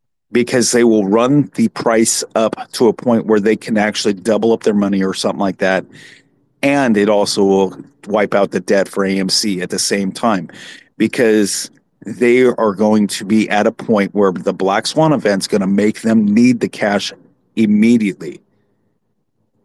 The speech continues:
So I'm not saying this is exactly what's gonna happen, but I'm saying this is where the need for cash will come in very significant,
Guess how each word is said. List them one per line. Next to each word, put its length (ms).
So 560
I'm 200
not 260
saying 300
this 220
is 120
exactly 560
what's 160
gonna 160
happen, 280
but 120
I'm 100
saying 300
this 200
is 300
where 340
the 140
need 240
for 120
cash 340
will 60
come 240
in 180
very 320
significant, 680